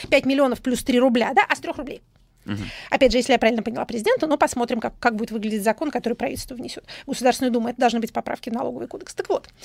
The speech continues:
Speaker 1: а, объяснение состоит в том, что, а, мы настолько х-, стали хорошо администрировать, мы стали более лучше администрировать, что теперь уже никакой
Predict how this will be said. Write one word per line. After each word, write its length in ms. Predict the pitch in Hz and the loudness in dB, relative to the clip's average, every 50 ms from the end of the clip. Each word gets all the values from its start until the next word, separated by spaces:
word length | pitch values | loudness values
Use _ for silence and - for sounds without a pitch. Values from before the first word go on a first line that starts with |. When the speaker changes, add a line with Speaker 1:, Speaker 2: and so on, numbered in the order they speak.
| - - - - | -16 -16 -16 -6
Speaker 1:
а, 320 | - - 254 254 247 262 - _ | 0 2 4 4 4 2 0 _
объяснение 420 | - 294 285 302 - 539 571 571 466 | -2 0 0 0 0 2 2 2 2
состоит 300 | - - - 339 339 330 | 2 2 0 0 0 -2
в 80 | - | -4
том, 240 | - - 466 494 480 | 0 2 2 2 2
что, 640 | - - - - - - 339 359 349 349 349 349 330 | -2 -6 -6 -6 0 4 6 6 8 8 8 8 8
а, 300 | - 285 269 269 269 269 | 6 6 6 6 6 4
мы 140 | 269 285 349 | 4 2 0
настолько 280 | 339 - - 320 - 254 | 0 0 -4 -8 -8 -10
х-, 160 | - - - _ - | -14 -14 -18 _ -14
стали 340 | - - - - 285 277 262 | -14 -4 2 2 4 4 4
хорошо 280 | - 269 269 - - | 2 2 2 4 4
администрировать, 640 | 262 220 214 226 226 - - 523 508 349 311 - - | 2 2 2 0 0 0 2 2 2 2 2 -4 -8
мы 80 | 285 | -8
стали 180 | - - 254 269 | -6 -6 -6 -6
более 240 | 226 247 285 302 294 | -4 -6 -6 -8 -8
лучше 220 | 294 - - - | -10 -10 -10 -10
администрировать, 540 | 240 247 - 262 - - 508 480 359 247 - - - - | -8 -8 -8 -4 2 4 6 6 6 4 0 -4 -12 -12
что 200 | - - - 320 | -12 -4 -4 -4
теперь 500 | - - 311 - - - 381 480 480 427 | -2 0 -2 -2 -2 2 4 6 6 6
уже 200 | 370 330 262 359 | 4 0 0 -2
никакой 760 | 339 339 311 - 302 285 277 - - 349 359 370 330 262 233 | -2 -2 0 2 2 2 2 0 2 4 4 4 4 2 -2